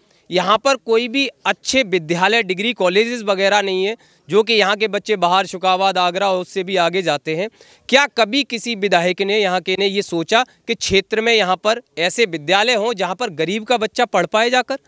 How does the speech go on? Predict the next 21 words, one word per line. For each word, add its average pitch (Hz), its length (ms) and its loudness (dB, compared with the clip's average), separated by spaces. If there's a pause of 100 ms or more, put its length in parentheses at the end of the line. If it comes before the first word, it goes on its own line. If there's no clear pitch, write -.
(540)
वो 247 260 6
भी 262 220 -2 (160)
उस 269 220 -8 (220)
स्तर 294 300 0
की 254 140 -8
शिक्षा 208 320 -8
ले 180 140 -4
पाए 180 300 0 (260)
ताकि 196 240 0
वो 226 100 0
अपने 220 280 0
जीवन 190 300 -6
में 226 140 -2
कुछ 226 160 -6
कर 196 160 0
पाए? 220 260 0 (320)
किसी 240 240 0
भी 240 100 0
विधायक 185 320 2
ने, 156 100 -2
एक 214 260 2